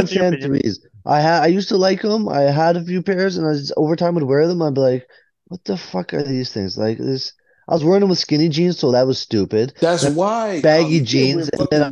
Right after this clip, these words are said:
Speaker 2: I'm
Speaker 3: threes with
Speaker 2: like,
Speaker 3: skinny. You
Speaker 2: no,
Speaker 3: can't
Speaker 2: but
Speaker 3: wear
Speaker 2: then I
Speaker 3: threes
Speaker 2: wore
Speaker 3: with
Speaker 2: 'em,
Speaker 3: skinny jeans.
Speaker 2: wore 'em with baggy jeans and sweatpants too, and I'm just like, Nah, these are just, I'd rather wear anything else.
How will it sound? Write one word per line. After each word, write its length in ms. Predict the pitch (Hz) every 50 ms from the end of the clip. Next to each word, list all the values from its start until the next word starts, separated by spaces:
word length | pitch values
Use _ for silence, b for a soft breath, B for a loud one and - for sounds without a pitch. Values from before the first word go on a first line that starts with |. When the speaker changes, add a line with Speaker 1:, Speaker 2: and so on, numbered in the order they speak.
| 143 147
Speaker 2:
I'm 60 | 143
Speaker 3:
threes 140 | 139 139 -
with 80 | 131 127 127 -
Speaker 2:
like, 80 | 135
Speaker 3:
skinny. 400 | 131 - - - 170 170 170 170 - b b b b _
You 80 | 202 240
Speaker 2:
no, 60 | - 170
Speaker 3:
can't 100 | 208 175
Speaker 2:
but 40 | 185
Speaker 3:
wear 60 | 175
Speaker 2:
then 100 | 165 226
I 60 | 220 226
Speaker 3:
threes 120 | 208 196
Speaker 2:
wore 100 | 214 220
Speaker 3:
with 80 | 220 208
Speaker 2:
'em, 40 | 202
Speaker 3:
skinny 280 | 185 - 127 131 139 139
jeans. 220 | 127 143 165 190
Speaker 2:
wore 220 | 147 151 151 160 170
'em 80 | 180
with 180 | 180 185 165 139
baggy 240 | 143 139 139 147 165
jeans 260 | 151 143 143 165 156 139
and 80 | 135 127
sweatpants 480 | - 175 143 139 160 151 147 135 - -
too, 100 | 185 175
and 80 | 151
I'm 100 | 139 135
just 140 | 131 135 -
like, 140 | 160 139 123
Nah, 160 | 135 117 107
these 200 | 113 131 135 147
are 60 | 156
just, 240 | 139 131 135 127 - - -
I'd 200 | 127 139 127 113
rather 280 | 127 127 139 143 151 139
wear 340 | 113 117 123 123 113 - -
anything 420 | 120 120 139 143 135 - 107 98
else. 320 | 107 113 113 78 73 -